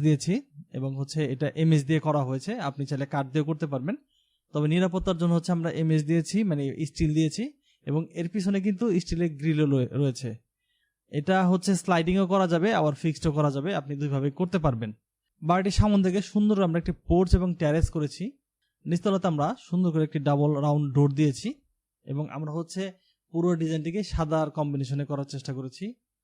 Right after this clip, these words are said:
আপনারা যদি কাঠ কালার করতে চান বা অন্য কোনো কালার করতে চান, করতে পারবেন।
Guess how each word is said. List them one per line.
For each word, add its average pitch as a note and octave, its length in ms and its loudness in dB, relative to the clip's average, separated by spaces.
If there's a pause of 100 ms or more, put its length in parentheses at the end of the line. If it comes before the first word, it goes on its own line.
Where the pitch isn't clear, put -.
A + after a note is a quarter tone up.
আপনারা D3 300 -4
যদি D#3+ 180 -6
কাঠ D3+ 260 -4
কালার E3 220 0
করতে D#3+ 280 -6
চান D#3+ 240 -4
বা D3 80 -4
অন্য C#3+ 200 -2
কোনো C#3 180 -6
কালার C#3+ 260 -4
করতে D#3+ 260 -4
চান, D#3 200 -4
করতে D#3+ 260 -6
পারবেন। C#3 320 -8